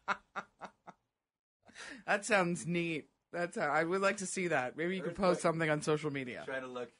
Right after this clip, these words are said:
Speaker 2: What? Just, well, yeah. The,
Speaker 1: Of the fault lines.
Speaker 2: of the
Speaker 1: The
Speaker 2: fault lines.
Speaker 1: thirty-six ones you
Speaker 2: Tim's
Speaker 1: felt.
Speaker 2: gonna show his fault lines off.
Speaker 1: <laughs>
Speaker 2: Yeah, that'll, people will click through that. So there you
Speaker 1: I
Speaker 2: go.
Speaker 1: think they would.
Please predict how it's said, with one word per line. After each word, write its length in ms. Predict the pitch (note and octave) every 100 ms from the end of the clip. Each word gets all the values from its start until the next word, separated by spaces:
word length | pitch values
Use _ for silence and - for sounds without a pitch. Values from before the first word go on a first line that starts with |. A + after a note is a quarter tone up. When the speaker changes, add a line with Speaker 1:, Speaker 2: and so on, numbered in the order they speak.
| _
Speaker 2:
What? 220 | C#3 C#3+
Just, 280 | C3+ C#3 B2+
well, 120 | C#3
yeah. 160 | B2 G2 -
The, 140 | A#2
Speaker 1:
Of 120 | G#3 G3+
the 80 |
fault 280 | G3+ G3+ E3
lines. 280 | C3+ C3 C3
Speaker 2:
of 40 |
the 80 | C3
Speaker 1:
The 60 | B2+
Speaker 2:
fault 100 | E3
lines. 60 | -
Speaker 1:
thirty-six 920 | F3+ F3 E3 - - E3+ - - -
ones 260 | D3 C#3+ C3+
you 60 |
Speaker 2:
Tim's 140 | C#3+ F3
Speaker 1:
felt. 100 | E3+
Speaker 2:
gonna 140 | D#3+
show 180 | - D3+
his 140 | C#3+
fault 240 | - C3 A#2+
lines 240 | A2 G#2+
off. 280 | G#2 G2+ F#3+ A#3
Speaker 1:
<laughs> 100 | - - - _ _ _ _ _ - - _ - - _ - -
Speaker 2:
Yeah, 60 |
that'll, 220 | G2+ A#2+
people 240 | - C#3 B2+
will 40 |
click 220 | B2+ A#2+ -
through 140 | A#2
that. 240 | G#2 G2+ G2 - -
So 80 | C#3
there 180 | E3
you 60 | G3+
Speaker 1:
I 40 | A#3
Speaker 2:
go. 40 |
Speaker 1:
think 180 | G3+ G3
they 120 | F#3+
would. 280 | E3+ B2+